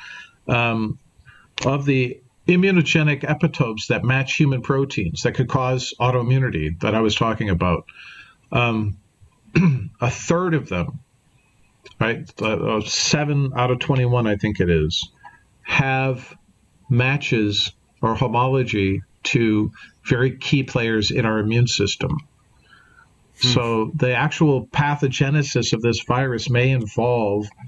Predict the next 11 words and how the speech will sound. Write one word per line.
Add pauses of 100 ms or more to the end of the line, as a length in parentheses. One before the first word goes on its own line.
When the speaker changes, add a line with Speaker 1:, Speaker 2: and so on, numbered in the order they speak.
(560)
Speaker 1:
um, (260)
an
attack,
our
own
body
attacking
our
immune
system
cells,